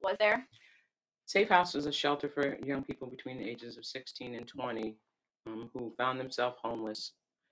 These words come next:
Speaker 2: for whatever reason. There would be many reasons, runaways, um, being kicked out of their house, just different things would happen. We would provide, um, intensive case management. We'd help them find housing, make sure they stayed in school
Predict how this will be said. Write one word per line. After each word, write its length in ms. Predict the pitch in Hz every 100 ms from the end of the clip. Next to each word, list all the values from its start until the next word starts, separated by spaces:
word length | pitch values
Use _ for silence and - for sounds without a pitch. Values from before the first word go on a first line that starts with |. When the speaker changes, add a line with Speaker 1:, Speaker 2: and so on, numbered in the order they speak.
| _
Speaker 2:
for 120 | 131
whatever 400 | 127 135 120 113
reason. 240 | 107 110 113
There 80 | 120
would 120 | 113
be 120 | 110
many 180 | 107 101
reasons, 380 | 101 104 101 110
runaways, 680 | 117 117 113 113 117 110 -
um, 360 | 117 117 117 120 - _ - - _ _ _
being 160 | 131 131
kicked 220 | 131 143
out 140 | 131 127
of 80 |
their 160 | 120 117
house, 720 | - 123 113 120 - - - - _ _ _ _ _ _ _ _ -
just 160 | 143 139
different 240 | 135 123
things 180 | 123 117
would 120 | 113
happen. 400 | 117 110 113 113 - -
We 140 | 117
would 180 | 135 139
provide, 500 | 143 135 123 120 117 -
um, 240 | 120 -
intensive 440 | - - - 143 -
case 240 | 135 -
management. 500 | 123 - 143 123 -
We'd 280 | - - -
help 220 | - -
them 180 | - -
find 320 | - - - -
housing, 380 | 277 277 240 277
make 120 | 277
sure 120 | 277
they 100 | -
stayed 260 | - - -
in 100 | -
school 640 | - 185 185 175 165